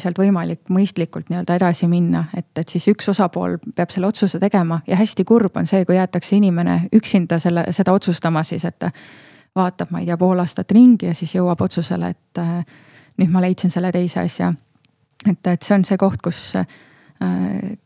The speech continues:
kus ma arvan, et minul oli hästi raske, äh, saada aru, et tegelikult see on minu kohustus see otsus ära teha. Ja, ja lõpuks, äh, me selle inimesega koos selle otsuseni jõudsime,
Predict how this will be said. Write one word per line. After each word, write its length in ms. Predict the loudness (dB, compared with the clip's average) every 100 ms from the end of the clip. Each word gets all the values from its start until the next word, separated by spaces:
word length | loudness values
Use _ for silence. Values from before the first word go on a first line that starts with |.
| _
kus 160 | -2 2
ma 100 | 2
arvan, 220 | 2 2
et 40 |
minul 260 | 2 4 2
oli 80 | 0
hästi 300 | -2 -2 -4
raske, 540 | -2 -2 -4 -6 -4 -4
äh, 1160 | -6 _ _ _ _ _ _ _ _ _ -4 0
saada 300 | 0 2 4
aru, 180 | 4 2
et 60 | 0
tegelikult 500 | 0 0 0 -2 -6
see 140 | -2 2
on 60 |
minu 100 | 2 2
kohustus 420 | 2 0 -2 -8
see 140 | -4 -6
otsus 240 | -4 -2
ära 160 | -2 -2
teha. 280 | -2 -2 -2 -6 _ _ -20 _
Ja, 160 | -4 -2 -2 -2 -4 -4 -4 -4 -4
ja 160 | -2 -2
lõpuks, 440 | -2 -6 -10 -12 -8 -4
äh, 140 | -2 0
me 100 | 0
selle 200 | 2 2
inimesega 380 | 2 0 -2 -2
koos 220 | -2 -4
selle 140 | -2 -2
otsuseni 380 | -2 -2 0 2
jõudsime, 460 | 0 -2 -2 0